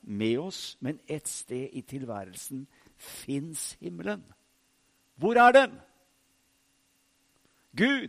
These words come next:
hvor er himmelen? Hvor er din trone? Et sted sitter du opphøyet på din trone. Et sted er englenes bolig. Et sted er alle dem samlet som er reist ifra oss.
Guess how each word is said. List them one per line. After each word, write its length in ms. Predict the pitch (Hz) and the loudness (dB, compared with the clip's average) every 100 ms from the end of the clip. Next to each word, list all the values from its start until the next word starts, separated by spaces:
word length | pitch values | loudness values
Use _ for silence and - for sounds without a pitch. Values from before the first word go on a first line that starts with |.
| 110 | 0
hvor 160 | 226 | 8
er 320 | 262 269 285 | 12 12 12
himmelen? 480 | 254 277 269 294 254 - - _ _ _ _ _ - | 8 2 8 8 6 -8 -20 _ _ _ _ _ -2
Hvor 220 | 220 277 | 4 10
er 140 | 269 | 10
din 220 | 247 240 | 8 2
trone? 520 | 220 180 202 160 127 98 - _ _ _ - | 0 -2 -2 -4 -8 -12 -18 _ _ _ 4
Et 140 | 254 | 4
sted 320 | - - 240 240 | 4 -2 -2 0
sitter 560 | - 214 220 _ 233 | -2 -4 -8 _ -10
du 160 | 208 233 | -8 -6
opphøyet 680 | 208 220 - 160 214 208 202 | -4 -4 -2 -2 -2 -2 -4
på 160 | 196 | 0
din 160 | 196 190 | 0 0
trone. 460 | 190 185 151 147 - _ _ _ _ - | -2 -2 -4 -10 -12 _ _ _ _ 0
Et 160 | 190 | 2
sted 400 | - - 180 196 - | 2 2 4 4 4
er 240 | 165 180 | 2 2
englenes 640 | 190 202 180 156 170 185 - | 2 2 2 -4 -4 -6 -8
bolig. 580 | 135 196 165 151 180 120 _ _ _ _ | -10 -10 -8 -8 -8 -8 _ _ _ _
Et 200 | 170 202 | 2 2
sted 460 | - - 156 175 202 - | 2 -2 4 4 4 2
er 520 | 156 180 196 220 220 | 4 6 8 6 4
alle 400 | 196 220 170 180 | 6 4 4 -2
dem 280 | 170 190 208 | 0 0 -2
samlet 580 | - 202 208 170 175 202 | -6 -4 -4 -4 -6 -6
som 140 | 180 | -4
er 160 | 202 202 | 0 4
reist 360 | 190 202 - | 2 2 -4
ifra 240 | 214 196 202 | -4 0 0
oss. 440 | 208 202 - - | -2 -8 -14 -18